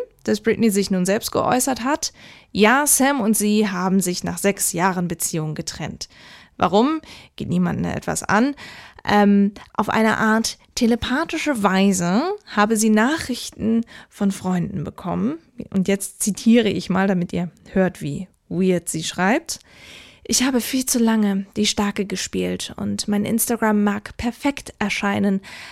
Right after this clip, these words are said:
aber es ist weit von der Realität entfernt. Und ich denke, das wissen wir alle. Ich würde gerne meine Emotionen und Tränen zeigen, wie ich mich wirklich fühle, aber aus irgendeinem Grund musste ich immer meine Schwächen verstecken.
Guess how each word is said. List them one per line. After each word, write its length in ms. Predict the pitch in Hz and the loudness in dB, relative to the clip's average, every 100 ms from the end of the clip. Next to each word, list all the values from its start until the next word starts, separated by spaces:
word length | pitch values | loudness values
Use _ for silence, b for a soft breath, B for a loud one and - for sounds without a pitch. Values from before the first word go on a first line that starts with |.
| B - | B 0
aber 240 | 233 - | 2 0
es 80 | 262 | -2
ist 260 | 262 - | -2 0
weit 260 | 240 294 277 | 2 2 0
von 200 | - 233 | 0 2
der 160 | 226 220 | 2 2
Realität 640 | 220 208 208 - 214 - | 0 2 0 0 -4 0
entfernt. 560 | 208 - 196 170 180 B B B B | -2 -2 -4 -4 -6 B B B B
Und 200 | 226 233 | 2 2
ich 100 | - | 2
denke, 400 | 240 233 247 233 | 0 2 -2 -2
das 180 | 247 233 | -2 2
wissen 300 | 240 247 240 | 2 2 0
wir 180 | 233 - | 0 -2
alle. 260 | 196 180 - _ _ B B B | -2 -4 -10 _ _ B B B
Ich 240 | - 240 226 | -2 0 4
würde 240 | 302 285 | 4 2
gerne 380 | 240 247 285 240 | 2 2 4 4
meine 260 | 208 202 - | 4 2 2
Emotionen 760 | 214 214 208 - 247 277 254 | 2 2 2 2 4 2 2
und 320 | - 208 208 - B B - | 0 0 -2 -6 B B -8
Tränen 480 | - 226 240 240 208 | 2 4 6 6 4
zeigen, 560 | - 202 196 196 196 B B B - | 2 0 0 2 0 B B B -8
wie 220 | - - | -6 -6
ich 160 | 208 | -2
mich 240 | 214 202 208 | 0 0 2
wirklich 420 | 269 302 202 - | 2 2 -4 -4
fühle, 380 | - 202 196 196 B B | -2 2 2 0 B B
aber 200 | - 233 | -8 -2
aus 100 | 247 | -2
irgendeinem 480 | - 294 269 240 247 | 0 0 0 0 0
Grund 320 | 240 262 269 B B B | 2 0 0 B B B
musste 280 | 233 220 - | -2 -2 -4
ich 280 | 240 - - | -6 -6 0
immer 200 | 240 226 | 2 2
meine 220 | 220 220 | 2 0
Schwächen 420 | - 214 - 190 | 0 -2 -2 -8
verstecken. 540 | - 190 - - 196 | -6 -8 -8 -8 -10